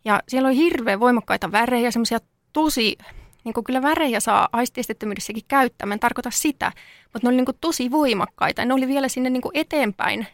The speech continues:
et kun sä katsot vaikka sitä opetusta, niin sun on katsottava sitä tosi voimakasta graafista kuvioa ja väriä vaikka seitsemän tuntia. <laughs> Niin, niin sillä tavalla, että siinäkin olisi voinut miettiä, että sijoitetaanko se väri vaikka oppijoiden selän taakse.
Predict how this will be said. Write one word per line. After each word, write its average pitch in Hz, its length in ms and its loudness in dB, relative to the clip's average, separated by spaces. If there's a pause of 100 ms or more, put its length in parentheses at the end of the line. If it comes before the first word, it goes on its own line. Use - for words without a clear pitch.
et - 160 -10
kun 247 100 -6
sä 240 160 0
katsot - 400 -4
vaikka - 200 -4
sitä - 180 -8
opetusta, 226 500 -2
niin 233 140 -4 (440)
sun 302 160 0
on 285 100 2
katsottava 247 560 0
sitä 254 220 -2
tosi 262 360 2 (260)
voimakasta 240 580 4
graafista 226 560 0
kuvioa 220 600 2 (100)
ja 214 120 -6
väriä 240 460 2 (400)
vaikka 269 280 0 (200)
seitsemän 214 520 2
tuntia. 208 500 0 (380)
<laughs> - 20 -10 (400)
Niin, 220 260 0
niin 233 100 -2
sillä 262 200 0
tavalla, 262 260 0
että 254 220 -4 (260)
siinäkin 262 340 0
olisi 269 120 0
voinut 277 160 2
miettiä, 269 300 2
että 240 140 -8
sijoitetaanko 247 540 -4
se 247 140 -6
väri 247 200 0
vaikka 247 260 -4
oppijoiden 277 540 2
selän - 320 -4
taakse. - 220 -20